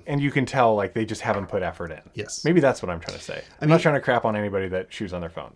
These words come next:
Speaker 1: I think
Speaker 2: I,
Speaker 1: if that's,
Speaker 2: I
Speaker 1: that's
Speaker 2: think we
Speaker 1: great.
Speaker 2: should get to the point where professionals are just as comfortable switching mediums, because if I were a business looking to create this kind of content, it's like the,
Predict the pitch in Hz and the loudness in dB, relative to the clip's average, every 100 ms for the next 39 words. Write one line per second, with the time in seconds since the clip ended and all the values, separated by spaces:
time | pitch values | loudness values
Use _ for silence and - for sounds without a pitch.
0 | - 180 185 - 90 - - - 151 190 | -4 -2 -2 -2 -8 -10 -10 -8 -4 -4
1 | 226 214 160 120 123 110 117 - 117 110 | -2 -2 0 0 -2 -4 -6 -6 -6 -6
2 | 110 104 107 104 104 - - 104 - 113 | -6 -4 -2 -2 -4 -6 -14 -12 -6 -4
3 | 107 - 113 110 107 101 - 104 101 101 | -4 -6 -6 -6 -6 -8 -8 -8 -8 -10
4 | 101 101 107 - 113 - 107 - 104 - | -10 -12 -16 -10 -8 -6 -6 -6 -8 -8
5 | 104 98 95 101 101 _ _ _ - 113 | -8 -8 -8 -12 -16 _ _ _ -8 -6
6 | - 110 98 101 - _ _ _ _ _ | -6 -8 -8 -12 -18 _ _ _ _ _
7 | 110 104 107 110 107 - - 120 104 - | -10 -6 -6 -6 -8 -8 -4 -2 -2 -6
8 | - _ _ _ _ _ 139 - 139 135 | -12 _ _ _ _ _ -8 -4 -2 -2
9 | 143 120 123 120 120 117 117 _ _ _ | -2 0 0 2 0 -2 -10 _ _ _
10 | 120 110 101 107 101 - - 113 104 107 | -6 -4 -4 -6 -4 -6 -6 -10 -8 -10
11 | 107 101 - - 107 104 87 101 - 101 | -10 -14 -16 -10 -10 -10 -10 -10 -8 -12
12 | - 107 107 113 110 - 113 110 101 - | -12 -12 -12 -12 -12 -8 -4 -4 -8 -16
13 | - 110 | -12 -10